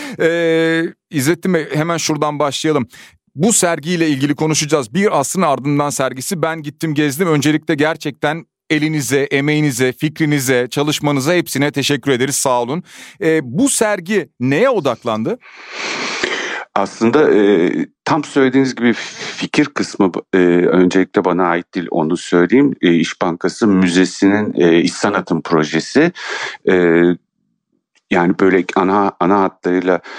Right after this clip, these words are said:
Speaker 2: nasıl bir şey yap-, yapılması beklenildi, o beklentiyi onlar ifade ettiler. Çok,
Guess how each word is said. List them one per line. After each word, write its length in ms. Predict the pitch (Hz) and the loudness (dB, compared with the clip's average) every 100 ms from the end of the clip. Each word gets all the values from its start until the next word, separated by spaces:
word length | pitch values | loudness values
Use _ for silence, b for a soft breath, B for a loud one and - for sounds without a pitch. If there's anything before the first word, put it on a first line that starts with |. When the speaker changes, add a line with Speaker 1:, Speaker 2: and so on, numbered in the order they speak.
| B - | B 0
Speaker 2:
nasıl 480 | 92 - 98 82 | 0 0 -2 0
bir 120 | 90 85 | 0 0
şey 340 | - 92 90 | 0 2 4
yap-, 220 | 87 82 - - | 2 0 -8 -8
yapılması 1080 | 85 85 95 90 90 - - - 87 92 90 - | -4 0 2 4 2 -2 -10 0 4 4 4 2
beklenildi, 1040 | 90 - - 90 90 87 82 - 92 92 | 0 -2 -2 0 2 2 0 2 4 4
o 180 | 90 92 - | 4 2 2
beklentiyi 580 | 92 - 95 92 - 131 | 0 2 0 0 2 2
onlar 320 | 110 135 - | 4 0 0
ifade 420 | - 80 71 73 | -2 -2 -4 -6
ettiler. 480 | 69 - 76 104 120 | -10 -6 -4 -4 -6
Çok, 200 | - 85 | -4 -4